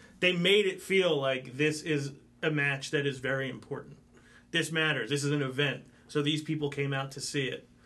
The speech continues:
Which, I, if, if that doesn't build up your title,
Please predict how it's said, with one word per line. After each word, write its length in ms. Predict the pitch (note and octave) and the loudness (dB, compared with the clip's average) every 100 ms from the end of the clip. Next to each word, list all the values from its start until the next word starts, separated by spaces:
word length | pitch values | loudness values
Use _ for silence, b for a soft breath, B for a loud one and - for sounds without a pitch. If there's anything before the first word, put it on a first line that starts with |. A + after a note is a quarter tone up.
| b b b | b b b
Which, 560 | D#3 D#3+ D3+ - - - b b b b - - - - | 0 2 2 -2 -8 -10 b b b b -20 -20 -20 -2
I, 120 | F3+ | 0
if, 180 | F#3 D#3 | 0 -2
if 140 | E3 | 0
that 180 | D#3+ G3 | 2 2
doesn't 240 | G3 F3+ | 2 0
build 220 | D3+ D#3+ D3+ | 2 2 2
up 120 | C#3 | 0
your 100 | C#3 | -2
title, 500 | C3 C#3 C3+ A#2+ A#2+ | -2 -2 -2 -4 -8